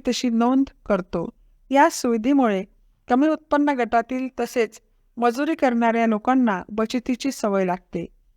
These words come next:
नियमाप्रमाणे अशा ठेवींवर व्याज दिले जाते. त्यानंतर प्राथमिक कार्यामधले दुसरे कार्य आहे कर्ज देणे. व्यापार बँका पुढील प्रकारची कर्जे प्रामुख्याने देतात.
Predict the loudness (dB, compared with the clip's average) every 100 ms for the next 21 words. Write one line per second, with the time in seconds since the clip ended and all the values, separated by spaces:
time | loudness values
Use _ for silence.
0 | _ _ _ -4 0 4 4 4 2 0
1 | 0 0 -2 -4 -6 0 0 0 -2 0
2 | 0 0 -2 -4 -8 _ _ _ 4 6
3 | 6 4 0 2 0 -2 -6 -12 -14 _
4 | _ _ _ _ _ _ _ _ _ _
5 | _ _ _ 0 0 0 -2 -2 -2 _
6 | _ _ _ _ _ 2 2 2 0 2
7 | 2 2 0 -2 -2 -2 -4 -6 -4 0
8 | 0 2 0 -4 -2 0 2 0 -2 -6
9 | -10 -16 _ _ _ _ _ _ 2 4
10 | 4 4 2 0 0 2 0 0 -2 2
11 | 2 2 0 0 -2 -4 -2 -2 0 -2
12 | 0 0 0 -2 -4 -4 -4 -4 -6